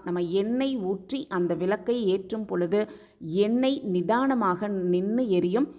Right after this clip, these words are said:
அப்படி இல்ல அப்படிங்கிற பட்சத்துல புதிதாக வாங்கிய மண் விளக்கு நம்ம எண்ணெய் ஊற்றின உடனேமே அந்த எண்ணெயை எல்லாமே அந்த விளக்கே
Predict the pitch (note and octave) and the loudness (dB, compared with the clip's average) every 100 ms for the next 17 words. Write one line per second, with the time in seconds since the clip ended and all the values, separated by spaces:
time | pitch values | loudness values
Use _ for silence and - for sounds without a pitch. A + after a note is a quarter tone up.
0 | - - F3+ G3 G3 F#3 A3 B3+ C4 A3 | -16 -10 -6 -2 -2 -2 0 4 4 2
1 | F3 F#3 G#3 F#3+ E3+ - F#3 F#3+ G3 G3+ | -2 -4 -4 -4 -6 -6 -8 -2 -2 -4
2 | F3+ G3 G#3 A3 C4 B3+ F3+ F3+ F3 F#3 | -6 -2 2 2 2 0 2 2 0 0
3 | F3 F3 G#3 G3+ F#3 F#3 G#3 G3 F3+ F3 | 2 0 0 0 0 0 0 0 0 0
4 | E3+ D#3+ - E3 F3+ G#3 C4 C4+ G3 A3+ | 0 -4 -10 -2 -2 0 0 0 -2 -4
5 | - B3 A3 E3+ F3+ F#3 F#3 G#3+ - F3 | -4 -6 -2 -2 -2 -2 -2 -4 -4 -2
6 | E3+ E3 F3 G#3+ A#3+ A3 F3+ F3 G3+ B3 | 0 2 2 0 0 2 2 2 2 0
7 | A#3 A#3+ G3+ E3 F#3 G#3 A3+ - B3 B3+ | 0 -2 -2 -2 0 -2 -4 -4 -2 -2
8 | - | -6